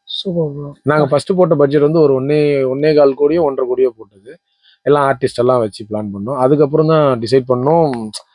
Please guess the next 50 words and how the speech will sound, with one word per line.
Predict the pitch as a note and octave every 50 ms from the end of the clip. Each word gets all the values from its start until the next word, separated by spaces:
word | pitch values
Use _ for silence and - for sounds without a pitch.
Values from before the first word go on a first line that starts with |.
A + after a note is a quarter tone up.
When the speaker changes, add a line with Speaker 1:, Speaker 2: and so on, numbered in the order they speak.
| _ - _ _ _ _ _ -
Speaker 2:
நம்மளே | C3+ C#3+ D#3+ F3+ F#3+
பண்றது | E3+ E3+ D#3 D#3+ E3 E3
முடிவானதுக்கு | D#3 D#3 E3 D#3+ D3+ D3 C#3+ C3+
அப்புறம் | C3+ C#3 D3 C3+ C3
ஆர்டிஸ்ட் | C#3 C3 C3 C3+ - - C3+
எல்லாம் | C3+ C3 C3
வேணாம், | B2 B2+ C3 A#2 F2+ _ _ _ _ _ _ _ -
நம்ம | B2 B2+ B2+ B2+
வந்து | C3 D3 D3+
முடிஞ்ச | C#3 C3+ C3 C3 C3
அளவுக்கு | C3 C3+ D3+ D#3+ D3 - - D#3 D3 C3 _ _ _ _ _ _ _ _ -
புதுமுக | D#3+ E3+ E3+ G#3 G3+ F#3+ F3+ E3 E3
நடிகர்களோட | D3+ C#3 C#3+ C#3 C#3+ C3+ C3+ C3 C3+ C#3 C#3
போயிடலாம் | A#2+ A#2+ A#2+ A#2+ A#2 A#2 -
அப்படின்னு | A#2+ B2+ D3 F3+ F#3 F3+ D3+
போகும்போது | D#3+ D#3+ D#3+ F3 F#3+ F#3+ G#3+ G#3 - _ _ _ _ -
எங்க | D3+ D3+ D3
படத்துடைய | C3+ D#3+ F3+ G#3 G#3 A3+ G#3 F#3
ஃபிளேவரே | - - F#3 G3+ A#3 A#3 A#3 A3+ A3
வந்து | G#3 F#3+ E3+ C#3+
புதுசா | C3+ C#3+ D#3 - -
இருந்துச்சு. | C#3 B2+ A#2+ A2 G#2 G2 - -
Speaker 1:
ஆமா, | G#3+ A3 A3 G3
எனக்கு | F#3+ F#3+ G3 G3
அந்த | G3 F#3 F#3+
ஹீரோயின்லாம் | E3+ F#3+ A#3+ C#4 C#4 C4+ B3+ B3 C4 B3+ A#3
பார்க்கும்போது | A3+ A3+ A3 G#3+ A3 A#3 A3+
ஏதோ | A3+ A#3
பக்கத்து | G#3+ A3 G#3 A#3+ B3 B3+ A#3
வீட்டு | A3+ G3
பொண்ணுங்க | G#3 G#3+ G#3 G#3+ G#3
இருந்து, | G3+ G3 G3 G#3+
Speaker 2:
ஆ. | F#3 G3+
Speaker 1:
"டேய், | G#3+ G3+ F#3
வாமா, | - - C#4 C#4 C#4 C4
நீ | A#3 A#3
வந்து | A#3 B3 C#4 C4+
நடிமா" | B3 A#3+ C4+ C#4 C#4 C4
அப்படின்னு | A#3 A3 B3 A#3
Speaker 2:
ஆ. | -
Speaker 1:
கொடுத்துட்டு | - A3 A3+
இருந்த | G#3+ G#3+
மாதிரி | G#3+ G#3+ G#3 G#3
Speaker 2:
இல்ல, | G#3+ B3+ A#3+
Speaker 1:
இருந்துச்சு. | G3+ F#3+
Speaker 2:
actually | - - A3 A#3 A3+
என்னன்னா, | G#3+ G#3 G#3 G#3 A3 A3+ A3+ A3 G#3 F3+
நிறைய | D#3+ D#3 F3 G3+ G#3 F#3+
பேர் | G#3 G#3 G3+
வந்து, | F#3+ F#3 F3+ F#3+